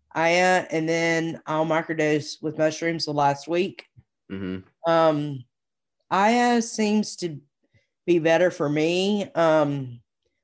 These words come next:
Speaker 1: because it helps with the anxiety. The mushrooms, <laughs> sometimes they can cause anxiety, but,
Speaker 2: Yeah, I know what you
Speaker 1: um,
Speaker 2: mean. I know
Speaker 1: yeah.
Speaker 2: what you mean.
Speaker 1: Right. But like you, you were saying earlier about, you know,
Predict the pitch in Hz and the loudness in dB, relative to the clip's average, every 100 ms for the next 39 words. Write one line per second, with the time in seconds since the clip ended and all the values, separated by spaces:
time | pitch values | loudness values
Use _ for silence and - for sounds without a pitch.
0 | _ 156 170 147 139 131 160 151 151 147 | _ -6 -6 -4 -6 0 -2 -2 -8 -4
1 | 135 139 131 131 135 156 175 208 220 _ | -2 -2 -2 0 2 2 0 -2 -4 _
2 | _ _ _ _ _ _ _ 131 156 165 | _ _ _ _ _ _ _ -2 0 2
3 | 196 - 226 220 226 233 220 - 262 226 | 0 0 2 4 6 4 2 -2 0 0
4 | - 220 - - 226 240 208 196 - _ | 0 -4 -6 -14 -10 -8 -10 -16 -20 _
5 | _ 220 220 214 196 170 175 165 160 160 | _ -2 2 2 2 0 -2 0 2 2
6 | 147 147 147 135 131 127 131 - 160 _ | 2 -2 -2 -2 -2 -2 -6 -8 -10 _
7 | - 151 113 101 104 104 95 98 95 92 | -8 -2 -2 -2 -2 -4 -6 -8 -8 -10
8 | 92 _ _ _ _ - 95 156 143 127 | -14 _ _ _ _ -12 -4 0 0 -2
9 | 92 _ _ _ _ _ 135 139 - _ | -10 _ _ _ _ _ -14 -12 -12 _
10 | - _ _ _ - - _ 202 165 185 | -20 _ _ _ -20 -20 _ -2 0 0
11 | 185 196 185 170 160 170 170 - 170 160 | 0 0 0 0 0 0 0 2 0 4
12 | 160 170 170 143 139 139 135 135 131 147 | 4 4 4 4 4 4 4 2 2 -2
13 | 143 143 143 139 139 | 0 4 4 2 -2